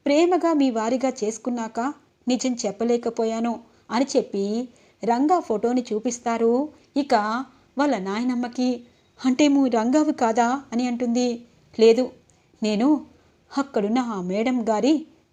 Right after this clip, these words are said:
భర్తని" అని అంటారు. ఒక్కసారిగా షాక్ అవుతుంది సరోజ. "అంటే, తను చెప్పింది నిజమా బావా?" అని అంటుంది. "అవును, నాది డీబీఎస్టీ కాలేజ్, నన్ను చంపాలని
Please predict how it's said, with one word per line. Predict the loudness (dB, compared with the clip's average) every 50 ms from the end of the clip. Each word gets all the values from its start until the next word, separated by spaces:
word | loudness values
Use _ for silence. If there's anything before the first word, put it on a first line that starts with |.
| _
భర్తని" | -4 2 2 2 2 2 0 0 2 4 4 4 2 0 0
అని | 0 2 2
అంటారు. | 2 0 -2 -4 -2 2 2 2 2 2 -2 -8 -18 -20 _ _ _ _
ఒక్కసారిగా | 0 0 0 2 0 -2 0 0 0 0 0 0 0 -2
షాక్ | -2 -2 -4 -6 -4 -4
అవుతుంది | -4 -4 -2 -4 -4 -6
సరోజ. | -4 -4 -4 -2 0 0 0 0 -2 -2 -4 -6 -12 -18 _ _ _ _ _ -4
"అంటే, | -4 2 4 6 6 6 4 2 -4 -12 _ _ _ _ _ 2
తను | 2 2 2 4
చెప్పింది | 2 0 2 4 4 4 4 4
నిజమా | 2 2 2 2 2 2
బావా?" | 4 4 4 4 4 2 0 0 -4 -8 -10 -6
అని | -4 -2 -2
అంటుంది. | -2 -4 -4 -2 0 0 0 -2 -2 -6 -12 _ _ _ _ _ _
"అవును, | -2 0 2 2 2 0 0 -4 -12 _ _ _ _ _ _ _ _
నాది | 2 4 4 4 0
డీబీఎస్టీ | 0 0 -2 0 0 0 0 0 -2 -2 -4 -6 -6 -4
కాలేజ్, | -2 -2 2 4 4 4 2 0 -6 -16 -20 _ _ _ _ _ _ _
నన్ను | 2 2 2 2 0 -2
చంపాలని | -6 -6 -6 -4 0 2 2 4 4 2 2 2